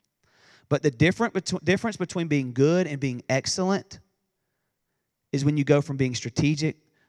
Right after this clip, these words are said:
to opportunistic. And what we have in front of us is an opportunity. So what do you do with that? Well, <laughs> what we did with it is I went to the missions committee. I said, "Hey, we got land." <laughs> Uh, this sort of happened real fast.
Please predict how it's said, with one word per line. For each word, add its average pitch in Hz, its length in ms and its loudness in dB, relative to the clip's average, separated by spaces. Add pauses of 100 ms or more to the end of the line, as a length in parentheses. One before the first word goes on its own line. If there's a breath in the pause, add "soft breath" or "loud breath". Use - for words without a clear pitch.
(100)
to - 80 -4
opportunistic. 113 880 -4 (1700)
And 135 100 0
what 165 200 6
we 202 100 0
have 170 240 0
in 147 80 -6
front 151 240 -2
of 127 80 -6
us 113 240 0
is 117 140 -8
an 107 40 -4
opportunity. 95 680 -8 (1900)
So - 160 0
what 156 160 6
do 156 60 0
you 160 100 0
do 143 160 0
with 117 140 -4
that? 95 260 -6 (340)
Well, 147 380 2 (120)
<laughs> - 140 -20
what 139 140 2
we 196 100 2
did 139 240 -4
with 131 160 -2
it 220 100 0
is 135 200 -6 (220 loud breath)
I - 40 -10
went 165 160 2
to 160 60 0
the 143 80 -2
missions 185 320 -2
committee. 139 320 0
I - 20 0
said, 143 180 0
"Hey, 190 140 4
we 143 100 -6
got 156 180 0
land." 160 580 2
<laughs> - 520 -6 (240 loud breath)
Uh, 143 380 2 (120)
this 170 160 0
sort 185 200 0
of 175 60 4
happened 175 220 0
real 175 140 2
fast. 170 500 -2